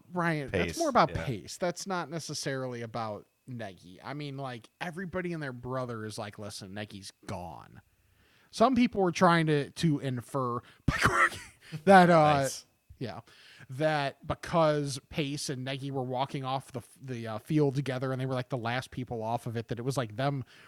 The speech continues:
Speaker 2: relishing their last moments and, and, you know, as working together. And yeah, that's how I feel too.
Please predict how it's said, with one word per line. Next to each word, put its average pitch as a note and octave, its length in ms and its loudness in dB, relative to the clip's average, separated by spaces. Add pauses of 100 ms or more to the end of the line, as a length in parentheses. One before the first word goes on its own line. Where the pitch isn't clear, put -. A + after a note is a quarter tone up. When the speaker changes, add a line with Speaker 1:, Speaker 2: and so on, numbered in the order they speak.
(140)
Speaker 2:
relishing B2 460 -2
their C3 120 0
last A#2 340 -4
moments A#2+ 560 -2
and, A#2+ 200 -4
and, A2 320 -4 (300)
you G#2+ 100 -10
know, G#2+ 140 -8
as G#2+ 320 -10 (320)
working A#2+ 460 -6
together. A2+ 500 -2
And G#2+ 240 -6
yeah, E2+ 420 -8
that's G2+ 200 -8
how F#2 140 -8
I D#2 120 -10
feel - 280 -10
too. - 300 -10